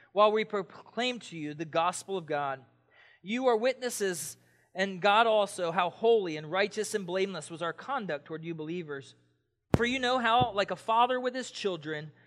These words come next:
we exhorted each of you and encouraged you and charged you to walk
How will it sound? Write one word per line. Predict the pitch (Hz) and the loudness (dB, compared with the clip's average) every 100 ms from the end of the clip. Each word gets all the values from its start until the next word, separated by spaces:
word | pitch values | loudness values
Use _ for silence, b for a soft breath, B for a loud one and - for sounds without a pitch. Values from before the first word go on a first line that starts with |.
| b b | b b
we | 185 240 | -2 0
exhorted | 233 190 226 269 285 294 | 0 -2 -2 -2 -2 -4
each | 226 254 294 - | -4 -4 -4 -2
of | 165 | -6
you | 143 139 147 | -6 -8 -6
and | 190 208 | -2 -2
encouraged | 190 - 269 311 247 165 - | -4 -8 -6 -2 -2 -2 -8
you | 151 143 151 185 | -10 -8 -6 -6
and | 190 | -6
charged | - 240 262 262 170 139 | -6 -4 0 0 -2 -12
you | 156 147 | -10 -10
to | 143 165 | -8 -8
walk | 156 202 233 262 | -2 0 0 -2